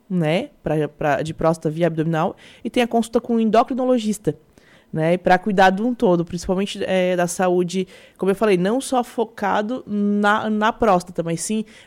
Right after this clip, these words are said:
ver como é que tá colesterol, fígado, né, coração,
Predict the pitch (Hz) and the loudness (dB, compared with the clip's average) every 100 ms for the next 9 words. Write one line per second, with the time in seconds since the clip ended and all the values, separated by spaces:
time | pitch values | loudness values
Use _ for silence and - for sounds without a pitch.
0 | - 233 208 202 196 175 196 180 214 196 | -4 -2 0 0 -2 0 0 0 0 2
1 | 185 185 175 170 - - - - 220 202 | 2 4 2 0 -8 -20 -12 -2 0 2
2 | 180 170 170 185 190 - 226 202 - 220 | 0 0 0 -2 -2 0 2 2 0 -2
3 | 208 | 0